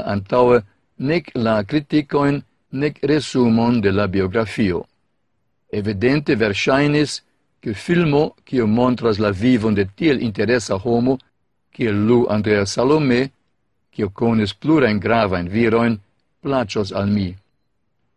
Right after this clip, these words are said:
Mia opinie, biografiaj filmoj, kiujn mi tre ŝatas,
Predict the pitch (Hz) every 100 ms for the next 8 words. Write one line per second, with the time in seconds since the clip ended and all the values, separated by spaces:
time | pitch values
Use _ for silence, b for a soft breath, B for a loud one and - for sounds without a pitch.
0 | _ _ _ _ _ 147 175 160 101 98
1 | 120 110 113 117 123 - _ 113 131 143
2 | 113 113 - - 160 104 - 120 117 117
3 | 120 123 _ _ _ _ _ _ 180 151
4 | 139 127 117 107 101 98 - 139 147 -
5 | 107 98 127 123 -